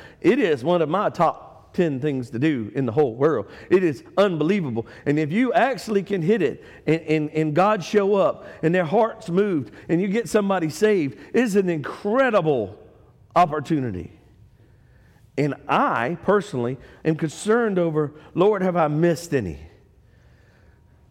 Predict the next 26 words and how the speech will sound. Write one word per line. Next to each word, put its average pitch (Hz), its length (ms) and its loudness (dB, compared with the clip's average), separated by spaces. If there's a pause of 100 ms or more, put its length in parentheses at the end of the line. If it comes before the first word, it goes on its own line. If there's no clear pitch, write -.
(960)
That 190 180 0
going 226 380 4
and 180 180 0
doing, 302 480 0 (1300)
it's 220 180 2
imperative. 123 1000 -4 (720)
That 165 200 -2
showing 240 520 2
up - 580 -4 (400)
and 156 180 0
being 233 300 2
who 220 160 4
God 202 320 2
called 233 400 2
you 240 140 0
to 220 80 0
be, 247 400 -2 (760)
to 170 60 -4
be 226 200 2
able 196 180 2
to, 156 180 -2 (880)
I 196 80 0
mean, 196 220 -2
think 254 300 0
about 170 340 2
it. 82 120 -8